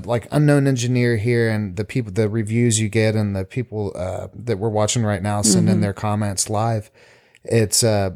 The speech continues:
Speaker 1: it, it's really cool to see, see that conversation beginning to take place, and the potential rests within each and every one, uh, of your fans listening and everybody out there.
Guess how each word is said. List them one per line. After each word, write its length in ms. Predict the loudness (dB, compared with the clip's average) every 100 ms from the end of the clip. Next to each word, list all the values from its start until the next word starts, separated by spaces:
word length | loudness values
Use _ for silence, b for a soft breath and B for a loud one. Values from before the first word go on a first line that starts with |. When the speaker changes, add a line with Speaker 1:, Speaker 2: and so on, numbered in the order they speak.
| -8 -2
Speaker 1:
it, 140 | 0
it's 320 | -2 -6 -4
really 220 | 2 2 2
cool 260 | 0 -2
to 100 | 0
see, 540 | 0 0 0 0 -2 -2
see 240 | 0 4 4
that 220 | 2 0
conversation 920 | 0 0 0 2 2 2 0 -2 -2
beginning 460 | -4 -2 -4 -4
to 120 | -6 -6
take 280 | -6 -6
place, 440 | -6 -4 -4 -4 -4
and 180 | -4 -6 B B B
the 80 | -2
potential 760 | 2 2 4 2 4 4 4 2
rests 500 | 2 2 2 0 0
within 680 | -2 0 0 0 0 -2 -2
each 240 | -2 2
and 80 | 4
every 220 | 4 4
one, 420 | 2 2 2 0 -4 -8
uh, 360 | -6 -4 -6 -6
of 160 | -4 0
your 100 | 0
fans 420 | 2 2 2 2
listening 300 | 2 2 2
and 80 | 2
everybody 420 | 2 2 2 0
out 220 | 0 -2 -2
there. 240 | -4